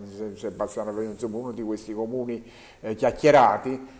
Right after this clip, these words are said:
eh, la, la, la ditta che aveva vinto la gara era in odore di santità e quindi bisognava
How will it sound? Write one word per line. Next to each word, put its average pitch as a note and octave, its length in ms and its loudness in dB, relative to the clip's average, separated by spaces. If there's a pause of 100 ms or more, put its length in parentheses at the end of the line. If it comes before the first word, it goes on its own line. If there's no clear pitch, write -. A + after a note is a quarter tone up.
eh, - 80 -4
la, B2 720 4
la, A#2+ 200 2
la A#2+ 200 2
ditta F3+ 280 2
che B2+ 80 4
aveva A#2+ 220 6
vinto B2+ 240 0
la D3+ 120 6
gara B2 460 4
era A#2+ 180 -2
in C3 140 -4
odore D#3 300 4
di A#2 120 -4
santità A2+ 600 0
e B2 120 -2
quindi A2 340 -6
bisognava A2+ 840 -4